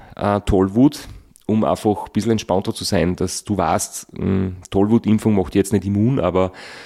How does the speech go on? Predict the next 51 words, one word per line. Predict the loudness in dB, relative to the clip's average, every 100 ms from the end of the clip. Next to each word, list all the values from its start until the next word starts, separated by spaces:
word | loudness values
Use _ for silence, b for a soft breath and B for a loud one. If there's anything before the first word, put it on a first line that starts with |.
| B B
du | -2
weißt | 0 0 -2
einfach, | 0 -2 -4 -8
im | -4 -2 -4 -8 -16 -20 _ _ _ _ _ _
blödesten | 2 4 4 0
Fall | -2 0 0
kannst | -2 -6 -8
du |
ein | -6
bisschen | -2
entspannter | -2 0 -2 0 -2
in | -2
so | -2
eine | -2
Begegnung | -2 -4 -4 -6
eingehen, | -4 -4 -2 -4 -2
weil | 0 -2 -4 B B B B
du |
bist | -6 -4 -2
irgendwie | -4 0
doch, | 0 0
hast | -4 -6
einen | -8
gewissen | -6 -6 -6
Schutz | -6 -6 -6
und, | -6 -6 -8 -8
und | -8 -8 -2
man | -2
hat | 0
dann | 0
einfach | 0 0 2
weniger | 4 4 2
Angst | 2 -2 -6
vor | -2 0
einer | 2 0 -4 B B B B
möglichen | 2 2 2 0 0
Situation | -4 -2 -2 0 0 0
mit | -2
Hunden. | -4 -2 -4 -6 _ B B B B B B B -2
Und | 0 2
ich | 2
kann's | 2 2
gleich | 2 2
vorwegnehmen, | 2 2 2 2
ich |
hab | 2 -2
ein | -8
Pfefferspray | -4 -4 -2 -2 0
nicht | 2 0 -2
gebraucht, | -4 0 2 0 0
aber | 0 0 0